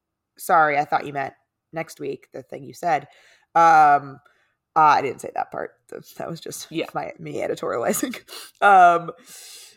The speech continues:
Speaker 1: I was like, "Oh, sorry, I thought you meant next week. I'm not actually free this week." And so then he said, "Okay, how about next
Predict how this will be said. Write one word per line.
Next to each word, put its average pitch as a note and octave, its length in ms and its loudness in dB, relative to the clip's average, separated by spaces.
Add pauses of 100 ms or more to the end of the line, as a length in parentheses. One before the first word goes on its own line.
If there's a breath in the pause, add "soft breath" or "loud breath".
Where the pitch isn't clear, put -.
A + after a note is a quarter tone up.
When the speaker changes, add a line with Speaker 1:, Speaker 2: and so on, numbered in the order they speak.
(280 loud breath)
Speaker 1:
I F#3+ 60 2
was F#3+ 100 2
like, G#3 120 0
"Oh, A3 100 4
sorry, F#3 240 2
I E3+ 80 0
thought F3+ 180 0
you E3 100 -6
meant D3+ 180 -2
next B3 320 -2
week. A3 360 -8
I'm D#3+ 160 0
not E3 180 0
actually D#3+ 280 -2
free D#3 180 -4
this C3 200 -12
week." A#2 260 -8
And D3 100 -12
so D#3 80 -10
then D3+ 140 -6
he E3 140 -8
said, E3 160 -8
"Okay, D#3+ 480 -2
how D#3 160 -2
about D3+ 240 0
next - 400 -8